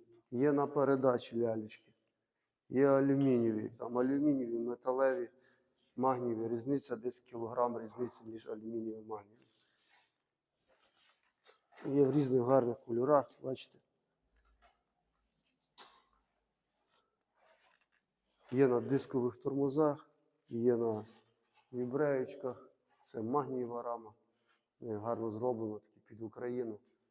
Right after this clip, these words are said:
Синій-жовтий. Це від п'яти до восьми років двадцяті колеса. Дивіться, є в нас, значить, Б М Ікси трюкові.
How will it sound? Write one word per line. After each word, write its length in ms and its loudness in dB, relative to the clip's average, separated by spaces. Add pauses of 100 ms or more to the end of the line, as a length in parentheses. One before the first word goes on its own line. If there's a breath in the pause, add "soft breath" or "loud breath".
(540)
Синій-жовтий. 840 -6 (2000 soft breath)
Це 280 6
від 240 0
п'яти 360 2
до 180 4
восьми 360 -2
років 320 -2
двадцяті 540 -2
колеса. 500 -4 (840)
Дивіться, 380 0 (460 loud breath)
є 200 4
в 80 2
нас, 160 -4
значить, 460 -2 (560)
Б 320 4
М 200 4
Ікси 380 -6 (520)
трюкові. 520 -4